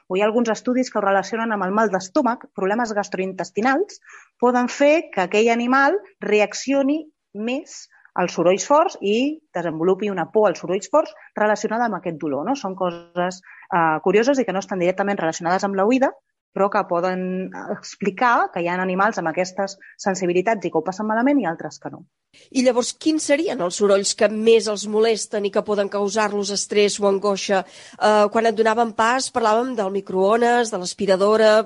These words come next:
Speaker 2: però n'hi podria haver més?
Speaker 1: A veure, en, en general, el que està clar és que hi ha, mm, sorolls de volum molt alt, que siguin molt forts, i que siguin, eh, intermitents o, o que siguin de, de poca freqüència, diguéssim, que són els que típicament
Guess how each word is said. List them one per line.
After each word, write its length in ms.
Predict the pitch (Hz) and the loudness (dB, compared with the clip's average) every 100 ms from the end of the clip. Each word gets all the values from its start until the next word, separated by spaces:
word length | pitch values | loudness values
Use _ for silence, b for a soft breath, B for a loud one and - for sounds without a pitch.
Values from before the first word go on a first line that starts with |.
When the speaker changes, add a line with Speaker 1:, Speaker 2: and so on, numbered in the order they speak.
| - _ | -2 _
Speaker 2:
però 220 | 208 190 _ - - | -2 -2 _ -20 -16
n'hi 240 | 240 233 196 | -12 -8 -2
podria 300 | 202 208 190 | 0 2 0
haver 100 | 175 | 0
més? 280 | 202 262 - - _ _ _ _ _ _ | -2 -2 -8 -14 _ _ _ _ _ _
Speaker 1:
A 60 | 208 | 0
veure, 140 | 214 202 | 2 2
en, 140 | 202 196 | 0 -2
en 220 | 220 202 196 | -2 -2 0
general, 640 | 202 202 262 320 349 320 - | 0 2 2 2 0 -2 -2
el 80 | 196 | -4
que 100 | 208 | -6
està 160 | - 277 | -4 -2
clar 380 | 262 277 330 - | 2 0 0 -4
és 80 | - 214 | -6 -4
que 80 | |
hi 60 | 196 | 0
ha, 120 | 202 208 208 208 208 214 - | 2 4 4 4 4 2 -4
mm, 380 | - 175 165 160 | -14 -14 -14 -14
sorolls 540 | - 190 180 160 147 - - | -16 -4 -2 0 -4 -12 -20
de 220 | 165 180 170 | -4 -2 0
volum 400 | 185 240 247 202 | 2 4 2 2
molt 220 | 202 175 | 0 2
alt, 240 | 151 190 302 | 2 2 -2
que 60 | 175 | -12
siguin 240 | - 196 196 | -8 -6 -4
molt 240 | 160 156 - | -4 -4 -8
forts, 540 | - 147 - _ - b b b b - | 0 0 0 _ -20 b b b b -4
i 300 | 220 220 220 | 2 4 2
que 100 | 190 | 0
siguin, 460 | 190 208 190 220 214 | 0 0 2 2 0
eh, 280 | 196 190 170 165 | -2 0 2 0
intermitents 640 | 196 185 175 175 190 202 180 | -2 -2 -4 -2 0 0 0
o, 80 | |
o 220 | 165 160 170 160 | -2 -2 -6 -10
que 80 | 175 | -16
siguin 320 | - 175 190 175 | -14 -10 -6 0
de, 100 | 170 160 156 | 2 2 0
de 80 | 165 160 | -4 -2
poca 180 | 185 - | -2 -2
freqüència, 500 | 170 160 170 185 214 | -2 -2 -4 -2 -2
diguéssim, 380 | 170 196 262 247 | 0 -2 -2 -2
que 80 | |
són 160 | 190 220 | -2 -2
els 140 | 240 - | -4 -4
que 120 | 190 | -2
típicament 480 | 202 214 185 180 | -2 -2 -4 -4